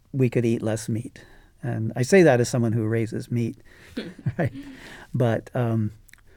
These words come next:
we don't need nearly as much, uh, as we, as we do. So I'm, and again, this is, this is part of my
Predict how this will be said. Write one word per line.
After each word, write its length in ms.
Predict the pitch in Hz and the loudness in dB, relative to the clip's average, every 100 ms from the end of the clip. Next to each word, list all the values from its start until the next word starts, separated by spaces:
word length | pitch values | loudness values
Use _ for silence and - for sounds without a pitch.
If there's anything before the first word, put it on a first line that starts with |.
| - - | -12 2
we 140 | 151 | 6
don't 240 | 139 117 113 | 6 4 2
need 440 | 123 120 117 110 | 2 2 2 0
nearly 540 | 117 113 113 120 120 120 | 0 2 0 0 -2 -4
as 160 | 113 | -4
much, 400 | 113 - - - - _ - | -6 -6 -10 -18 -20 _ -10
uh, 260 | - 135 151 | -10 -10 -10
as 260 | 120 110 | -10 -10
we, 280 | 139 131 - - | -12 -12 -14 -16
as 140 | 139 | -16
we 60 | - | -16
do. 80 | - | -6
So 140 | 139 | 0
I'm, 200 | 135 123 - - - - - - - | 0 0 -6 -20 -20 -20 -20 -20 -4
and 120 | 135 | 0
again, 280 | 120 147 131 | 4 4 6
this 200 | 139 - | 2 0
is, 140 | 135 - | -8 0
this 200 | 165 165 | 2 2
is 140 | 135 | 0
part 280 | - 147 139 | 2 4 4
of 100 | 120 | 4
my 520 | 123 120 120 113 | 2 4 4 2